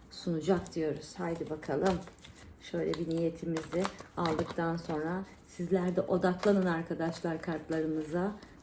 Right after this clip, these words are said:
Bakalım, bakalım. Şöyle alalım.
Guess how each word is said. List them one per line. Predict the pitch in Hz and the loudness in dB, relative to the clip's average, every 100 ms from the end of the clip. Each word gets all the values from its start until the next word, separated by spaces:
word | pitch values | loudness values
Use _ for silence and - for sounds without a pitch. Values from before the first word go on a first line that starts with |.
| - | -10
Bakalım, | 143 170 180 175 | -6 -2 0 0
bakalım. | 143 - 143 196 247 - - - - - - - - - - - - - - - - - - - - - - - - | -2 -2 2 4 2 -4 -16 -12 -6 -4 -6 -10 -18 -20 -20 -20 -20 -20 -20 -18 -20 -20 -20 -20 -20 -20 -20 -20 -18
Şöyle | - 214 175 147 156 175 226 233 - - - - - - - - - - - - - - - | -4 0 2 2 2 4 4 2 -4 -20 -20 -20 -20 -20 -20 -20 -20 -20 -20 -20 -20 -12 -2
alalım. | 165 127 120 | 2 2 0